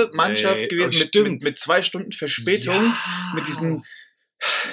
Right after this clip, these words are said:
Speaker 2: doch etwas schweren Baumstamm
Speaker 1: Ja,
Speaker 2: auf
Speaker 1: ja,
Speaker 2: dem,
Speaker 1: brutal
Speaker 2: auf
Speaker 1: schwer.
Speaker 2: unseren Schultern, den wir übrigens nicht absetzen durften. Das war eine Regel.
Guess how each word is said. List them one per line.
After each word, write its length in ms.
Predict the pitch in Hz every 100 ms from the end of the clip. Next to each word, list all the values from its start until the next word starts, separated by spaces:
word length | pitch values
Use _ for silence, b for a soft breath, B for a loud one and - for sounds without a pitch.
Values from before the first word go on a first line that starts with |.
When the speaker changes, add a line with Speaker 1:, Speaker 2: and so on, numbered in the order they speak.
| B -
Speaker 2:
doch 160 | 196
etwas 420 | - - 180 - -
schweren 540 | 143 160 - 175 139
Baumstamm 640 | 131 147 185 - 123 135
Speaker 1:
Ja, 60 | 135
Speaker 2:
auf 140 | 139 -
Speaker 1:
ja, 60 | -
Speaker 2:
dem, 120 | 165
Speaker 1:
brutal 440 | - - - -
Speaker 2:
auf 140 | 160 -
Speaker 1:
schwer. 100 | 220
Speaker 2:
unseren 220 | 170 165
Schultern, 440 | - 180 180 160 165 B -
den 160 | 151
wir 80 | 147
übrigens 320 | 123 147 139
nicht 200 | 160 -
absetzen 440 | 147 - 113 - 110
durften. 280 | 113 - 120
Das 120 | -
war 80 | 123
eine 220 | 117 104
Regel. 420 | 110 113 139